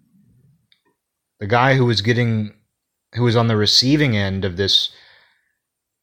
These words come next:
coercive argument, he doesn't even own a gun.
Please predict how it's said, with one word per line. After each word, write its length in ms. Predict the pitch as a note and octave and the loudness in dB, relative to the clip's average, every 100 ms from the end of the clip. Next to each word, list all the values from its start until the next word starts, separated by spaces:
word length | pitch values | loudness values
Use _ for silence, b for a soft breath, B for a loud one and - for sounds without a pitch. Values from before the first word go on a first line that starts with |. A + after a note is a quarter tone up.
| _ _ _ _ _ _ _ _ | _ _ _ _ _ _ _ _
coercive 920 | - - A2+ A#2+ E3 - C3+ G#2+ F2+ - | -6 -2 2 2 2 2 0 0 -6 -12
argument, 600 | G2 A2+ D3+ A#2 F#2 F2 - _ _ _ _ _ _ _ _ | -2 0 0 -2 -4 -8 -16 _ _ _ _ _ _ _ _
he 100 | - | -2
doesn't 200 | C#3+ G3 | 2 4
even 140 | G#3 F3+ | 4 4
own 160 | F3+ | 2
a 40 | D3 | 0
gun. 540 | F#2 B2+ E3 F2 C2+ | 0 0 0 -4 -10